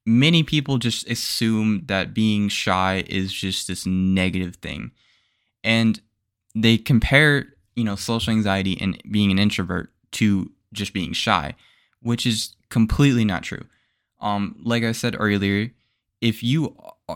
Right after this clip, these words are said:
you can be an extroverted person and you can also be shy at the same time. Now,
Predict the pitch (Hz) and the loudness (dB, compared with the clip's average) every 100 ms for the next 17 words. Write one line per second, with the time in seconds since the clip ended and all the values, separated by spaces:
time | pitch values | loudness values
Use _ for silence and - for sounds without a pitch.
0 | 110 131 160 175 165 131 113 - 123 117 | -2 0 2 2 2 2 0 0 -2 -2
1 | 113 104 107 107 104 95 101 101 101 107 | -4 -4 -8 -4 -4 -4 -2 0 0 -4
2 | 98 - 104 - 98 95 - 90 85 - | -6 -6 -6 -6 -4 -4 -2 -4 -4 -8
3 | 85 82 - - - _ _ _ _ _ | -8 -8 -8 -12 -12 _ _ _ _ _
4 | _ _ _ 117 117 110 - | _ _ _ 0 2 2 -2